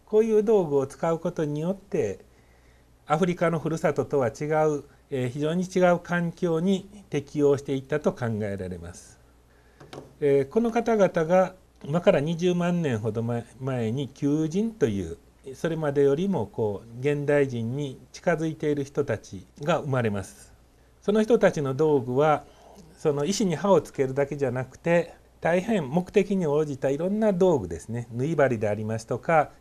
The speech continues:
切りでありますとか、そういうような革を加工するものでありますとか、そういういろいろな、こう、道具箱を持つような人たちであります。こういう求人が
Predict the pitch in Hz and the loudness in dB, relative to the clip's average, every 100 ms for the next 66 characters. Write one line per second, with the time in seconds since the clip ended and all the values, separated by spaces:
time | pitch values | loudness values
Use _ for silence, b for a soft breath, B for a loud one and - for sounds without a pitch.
0 | _ 143 135 139 120 110 110 107 131 117 | _ -6 -4 0 0 0 -4 -6 -6 -2
1 | 156 - 151 147 131 110 139 139 175 175 | -2 0 -2 0 -2 -2 -2 2 0 0
2 | 117 - 117 110 131 135 135 110 104 110 | -8 -6 -6 -6 -6 -6 -6 -6 -6 -8
3 | 113 113 - 117 - 151 - b b b | -8 -8 -8 -10 -6 -6 -6 b b b
4 | b b b b 196 196 208 175 196 220 | b b b b 0 2 2 4 4 4
5 | 208 165 104 - 117 120 151 151 143 120 | 2 2 0 -2 -2 2 2 2 0 0
6 | 143 170 156 - 120 113 123 123 135 117 | 2 2 2 0 -8 -8 -8 -4 -2 -2
7 | 117 185 135 98 131 151 131 95 87 - | -4 -6 -6 -6 -4 -2 0 -4 -10 -16
8 | - _ b b b b b b b _ | -20 _ b b b b b b b _
9 | _ 220 240 240 208 - 175 180 190 196 | _ 2 2 0 -2 -2 0 0 0 -2
10 | 190 185 190 | 0 0 0